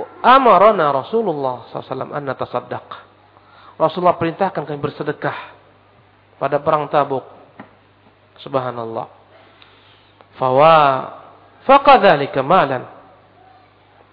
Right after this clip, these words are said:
Faqultu al-yawma asbaq Aba Bakrin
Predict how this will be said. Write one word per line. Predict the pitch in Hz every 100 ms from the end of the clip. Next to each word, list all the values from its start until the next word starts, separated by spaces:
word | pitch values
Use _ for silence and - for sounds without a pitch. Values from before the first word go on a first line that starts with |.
| _ _ _ _ _ -
Faqultu | 180 - 302 330 202
al-yawma | 180 190 160 165 240 214 170
asbaq | 180 - - 151 - - - _ 262
Aba | 285 262 254
Bakrin | 269 294 - 240 226 180 151 135 127